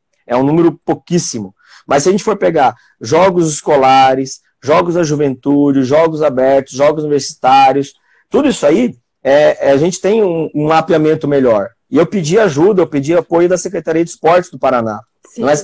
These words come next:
Speaker 1: é, secretaria, é, da Secretaria de Educação e Esportes, né?
Speaker 2: Uhum.
Speaker 1: E eles realmente fizeram essa ponte. Eu enviei, num primeiro momento, um questionário pra que as cidades, os secretários de esportes respondessem.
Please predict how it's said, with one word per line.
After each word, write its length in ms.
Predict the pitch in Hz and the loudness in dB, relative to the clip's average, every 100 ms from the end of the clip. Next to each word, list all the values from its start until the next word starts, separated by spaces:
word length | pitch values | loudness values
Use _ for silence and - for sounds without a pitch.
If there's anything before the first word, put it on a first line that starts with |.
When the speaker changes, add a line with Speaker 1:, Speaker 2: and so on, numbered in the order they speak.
| 143 131 | 2 2
Speaker 1:
é, 40 | 123 | 0
secretaria, 640 | - 139 147 135 120 104 - _ _ | -4 -4 -2 0 0 -4 -12 _ _
é, 260 | 110 113 110 | 0 0 0
da 100 | 117 | -2
Secretaria 340 | 131 139 156 | -4 0 0
de 60 | 165 | 0
Educação 320 | 151 - 165 | -2 -2 -4
e 40 | |
Esportes, 440 | 160 - 117 104 110 | -4 0 0 0 -6
né? 140 | 135 | -8
Speaker 2:
Uhum. 380 | 214 196 220 285 _ _ _ - | -8 -16 -16 -16 _ _ _ -2
Speaker 1:
E 120 | 147 | 0
eles 180 | 190 196 | 2 2
realmente 320 | 185 190 190 | 0 -2 -4
fizeram 360 | - 151 160 190 | -6 -2 0 0
essa 180 | - 190 | 0 -4
ponte. 560 | - 139 117 113 - _ _ _ | 0 0 0 -8 -20 _ _ _
Eu 180 | 110 143 | -2 0
enviei, 280 | 151 143 180 | 0 2 2
num 120 | 185 | 0
primeiro 300 | 160 156 147 | 0 0 0
momento, 300 | 139 160 165 | 2 0 -2
um 60 | 165 | -4
questionário 840 | 170 151 139 127 139 170 139 101 _ _ _ | -4 -2 -4 -2 -2 0 0 -4 _ _ _
pra 140 | - 143 | -4 -4
que 240 | 175 185 | 2 2
as 180 | 180 170 | 2 0
cidades, 480 | - 160 180 190 143 | -4 0 2 2 -2
os 160 | 135 | -6
secretários 440 | 165 165 156 165 175 | -6 -6 -2 -2 -2
de 60 | |
esportes 300 | - 175 175 | -4 -2 -2
respondessem. 760 | 180 175 190 190 151 151 - | -6 -6 -4 2 2 2 -4